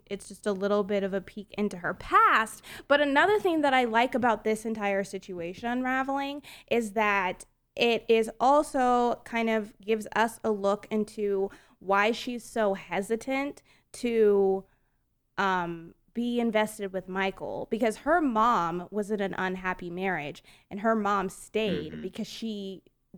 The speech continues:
Speaker 1: didn't have anything for herself. She didn't have another place to go to, and so she just lived in the house with her dad. And so that's just another thing that Allison is afraid if she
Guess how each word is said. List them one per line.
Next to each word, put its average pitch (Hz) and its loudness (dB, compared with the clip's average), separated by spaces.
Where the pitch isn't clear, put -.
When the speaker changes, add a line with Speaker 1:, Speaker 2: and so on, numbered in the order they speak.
Speaker 1:
didn't 254 0
have 226 4
anything 208 -2
for 190 -12
herself. 185 -4
She 233 -6
didn't 220 -8
have 208 0
another 180 -6
place 165 -14
to - -16
go 170 -6
to, 233 -2
and 220 2
so 208 -2
she 196 -10
just 196 -12
lived 190 -2
in 170 -8
the 170 -10
house 175 -6
with 180 -14
her 165 -16
dad. 147 -8
And 190 2
so 202 2
that's 196 -2
just 226 -10
another 214 0
thing 220 -6
that 202 -4
Allison 233 0
is 190 -10
afraid 208 -4
if 180 -10
she 240 -10